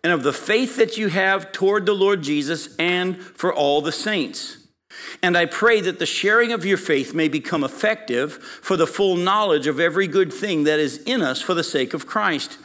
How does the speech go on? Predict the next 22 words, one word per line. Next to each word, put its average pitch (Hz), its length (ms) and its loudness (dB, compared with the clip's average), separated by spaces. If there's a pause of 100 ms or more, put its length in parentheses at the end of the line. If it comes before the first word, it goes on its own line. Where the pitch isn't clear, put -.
(340)
For 214 140 2
I 208 120 4
have 214 140 0
derived 185 540 0
much 147 480 0
joy 180 460 4
and 151 180 0
comfort 254 540 -2
from 165 200 0
your 156 160 2
love, 185 340 0
my 131 160 0
brother, 123 500 0 (200)
because 151 340 2
the 151 100 2
hearts 196 280 0
of 190 80 -2
the 175 80 -2
saints 139 340 -2
have 120 160 -2
been 123 180 -2
refreshed 113 640 -4